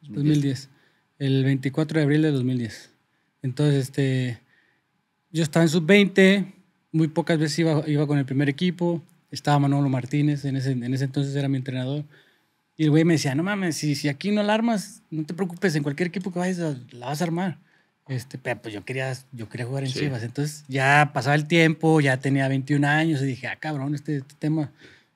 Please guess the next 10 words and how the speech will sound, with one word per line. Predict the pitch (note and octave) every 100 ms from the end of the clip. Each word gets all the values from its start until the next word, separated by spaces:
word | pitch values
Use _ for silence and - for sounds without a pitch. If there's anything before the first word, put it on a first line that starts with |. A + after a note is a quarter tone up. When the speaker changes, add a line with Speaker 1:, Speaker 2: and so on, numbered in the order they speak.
| _ C3
Speaker 2:
eh, | A#2+ A2+ A#2 A#2
me | A#2
está | - C3
preocupando", | D#3 C#3+ C3 D3+ D#3+ C3
¿no? | D3 - _ _ _ _ _ _ -
Y | D#3
ya | F#3 A#3
llega | A#3+ A#3+
un | A3+
día, | A3 C#4+ C#4 C#4